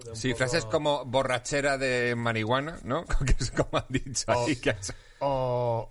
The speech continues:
Speaker 3: o poner barbaridades o decir barbaridades como la señora senadora del P P. No, mira, ni siquiera la voy a nombrar, ¿de acuerdo? No le voy a dar el, el gusto de, de decir su
Speaker 2: No,
Speaker 3: nombre.
Speaker 2: no, de-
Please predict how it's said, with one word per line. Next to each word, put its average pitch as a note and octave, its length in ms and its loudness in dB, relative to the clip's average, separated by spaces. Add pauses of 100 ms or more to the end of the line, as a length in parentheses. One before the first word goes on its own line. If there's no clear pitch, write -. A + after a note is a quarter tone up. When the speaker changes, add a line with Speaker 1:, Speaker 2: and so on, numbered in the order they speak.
(120)
Speaker 3:
o A2 200 -6
poner A#2+ 500 0
barbaridades B2+ 680 0
o B2+ 60 0
decir B2 260 -4
barbaridades B2 680 -2
como B2 200 -8
la G#2+ 100 -4
señora A2+ 340 -6
senadora A2+ 480 -2
del G#2 140 -4
P G2+ 140 -8
P. B2 120 0
No, C#3+ 220 -4
mira, C3 240 -4
ni B2+ 100 -4
siquiera E3 480 -4 (580)
la A2+ 120 -2
voy B2 160 0
a B2 60 -2
nombrar, F#2+ 500 2
¿de F2 60 -4
acuerdo? G#2+ 360 -4
No A2 120 -4
le A#2+ 80 -2
voy B2 100 0
a A#2 60 0
dar A#2 360 -2
el, G#2+ 320 -8 (440)
el F#2+ 160 -6
gusto A2+ 360 -4
de, A2+ 220 -2
de G2 140 -6
decir A#2 260 -8
su - 140 -8
Speaker 2:
No, A#2 100 -2
Speaker 3:
nombre. A#2+ 220 0
Speaker 2:
no, F2 80 -6
de- D#2 140 -12